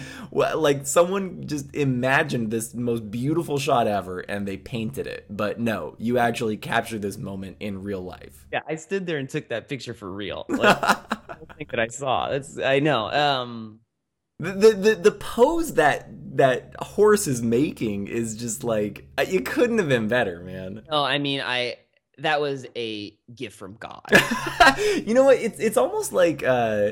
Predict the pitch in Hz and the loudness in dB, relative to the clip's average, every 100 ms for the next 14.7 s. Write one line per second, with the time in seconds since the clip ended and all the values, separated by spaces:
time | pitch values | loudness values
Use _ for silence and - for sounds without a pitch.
0 | - 151 - 151 139 160 196 185 120 - | -2 -4 -2 0 2 2 0 -2 -4 -6
1 | 104 95 - - - 95 104 107 98 90 | -6 -6 -6 -6 -6 -4 -4 -4 -6 -6
2 | 95 82 147 - - - - - 135 135 | -6 -6 -6 -14 -20 -20 -20 -6 -4 -2
3 | 117 117 - 131 123 117 104 - _ _ | -2 -2 -2 -2 0 -2 -4 -8 _ _
4 | _ 139 139 139 131 123 110 104 101 101 | _ 0 4 4 4 2 -2 -2 -2 -2
5 | 95 110 113 117 120 120 104 98 104 113 | -2 -4 2 4 6 4 4 0 -2 0
6 | 107 107 110 - 120 - - 143 135 - | 0 0 -2 -4 -6 -6 0 2 2 -2
7 | 107 - 107 104 107 117 127 147 - - | -2 0 0 -2 -2 2 6 8 6 2
8 | - - - - - 427 427 - 339 - | -12 -14 -16 -16 -2 -2 0 -2 -2 -6
9 | _ - - - - - - 302 302 233 | _ -20 -10 -10 -10 -16 -10 -6 -6 -6
10 | - 196 190 190 190 220 170 180 185 190 | -8 -4 -4 -4 0 2 4 2 0 -2
11 | 185 - 175 170 151 - - 214 214 202 | -2 -2 -2 -2 -6 -14 -18 -8 -6 -6
12 | _ _ _ 131 135 113 107 90 87 95 | _ _ _ -16 -16 -16 -18 -16 -16 -16
13 | - 123 107 104 - - 143 151 147 147 | -8 -6 -4 -6 -8 -8 -2 0 0 -4
14 | 131 - - 107 92 87 85 | -10 -12 -10 -6 -6 -8 -10